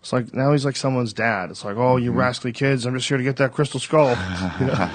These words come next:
Speaker 1: <laughs> Like, you back to the, the early one, we had to run away from fucking giant boulders that were set as traps, and he's trying to get these artifacts. And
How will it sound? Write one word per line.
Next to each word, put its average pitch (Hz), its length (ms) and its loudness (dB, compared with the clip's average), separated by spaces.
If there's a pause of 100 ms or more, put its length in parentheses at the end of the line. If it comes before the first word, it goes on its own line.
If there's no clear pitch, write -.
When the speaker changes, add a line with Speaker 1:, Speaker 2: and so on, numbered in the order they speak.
(120)
Speaker 1:
<laughs> 123 1120 0
Like, 139 120 4
you 151 160 6
back 165 260 10
to 147 60 -2
the, - 280 2
the 127 120 4
early 175 360 4
one, 107 260 -2
we 117 100 -8
had 113 140 -8
to 98 80 -14
run 120 320 0
away 120 240 4
from 98 180 -6
fucking 110 440 -6
giant 117 480 -4
boulders 120 560 0
that 113 80 -2
were 82 100 -4
set 123 260 -2
as 104 140 -6
traps, 123 540 -6
and 110 80 -4
he's 117 80 -6
trying 123 220 0
to 113 60 0
get 110 200 -4
these 104 140 -6
artifacts. 117 760 -2
And - 140 -12